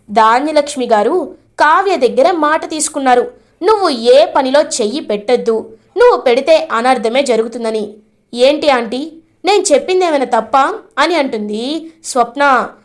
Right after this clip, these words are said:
వెంటనే ఒక్కసారిగా షాక్ అయిపోతుంది అనామిక. ధాన్యలక్ష్మి కూల్గా, "అవును, కావ్య దగ్గర నేనే మాట తీసుకున్నాను. ఎందుకంటే నా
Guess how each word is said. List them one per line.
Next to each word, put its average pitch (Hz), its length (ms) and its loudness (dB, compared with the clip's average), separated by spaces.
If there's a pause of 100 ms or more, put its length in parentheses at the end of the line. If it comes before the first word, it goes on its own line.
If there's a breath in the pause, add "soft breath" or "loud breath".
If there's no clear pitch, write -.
(160 soft breath)
వెంటనే 330 420 2
ఒక్కసారిగా 269 540 0
షాక్ 226 320 -4
అయిపోతుంది 240 840 -6 (200 loud breath)
అనామిక. 277 460 0 (600 soft breath)
ధాన్యలక్ష్మి 285 640 0
కూల్గా, 254 600 0 (340)
"అవును, 285 480 2 (540)
కావ్య 381 400 2
దగ్గర 403 160 0
నేనే 349 320 2
మాట 330 340 0
తీసుకున్నాను. 277 560 -2 (220)
ఎందుకంటే 262 800 2 (140)
నా 440 140 2